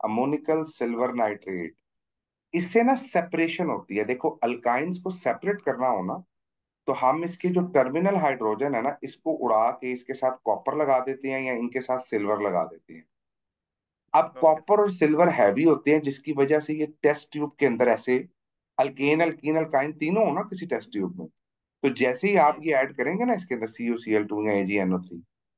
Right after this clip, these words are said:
Speaker 1: तो सबसे नीचे precipitate बैठ जाएंगे bottom
Speaker 2: White
Speaker 1: के ऊपर।
Speaker 2: precipitate।
Speaker 1: जो भी, यानी जो भी color हो सकता है, Reddish brown भी
Speaker 2: ओके,
Speaker 1: है,
Speaker 2: सर।
Speaker 1: white भी है। फिर आप इनको separate करें और दोबारा किसी dilute acid से मिलाएंगे ना,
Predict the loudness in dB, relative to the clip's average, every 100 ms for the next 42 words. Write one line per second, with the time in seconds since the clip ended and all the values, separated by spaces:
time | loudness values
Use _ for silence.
0 | _ -2 2 -2 2 4 4 4 2 4
1 | 2 2 -2 2 2 4 2 2 -2 -4
2 | -6 -14 _ _ _ _ _ _ 2 2
3 | 2 0 -2 -4 -14 -20 _ _ _ _
4 | _ _ _ _ _ _ 6 6 8 6
5 | 6 6 6 4 4 6 2 -2 _ _
6 | _ _ _ _ _ _ _ _ _ _
7 | _ 0 2 0 0 2 4 4 2 2
8 | 0 -12 _ _ _ _ _ _ -2 0
9 | 0 -4 -4 -4 -6 _ _ _ _ _
10 | _ _ _ _ _ _ _ _ _ _
11 | _ -10 4 4 6 6 6 4 0 -6
12 | -2 -2 2 0 2 0 2 2 2 2
13 | 0 0 0 2 2 0 -4 -8 -2 -2
14 | 0 -4 -4 -4 -4 -8 -6 -2 0 0
15 | -2 -2 -4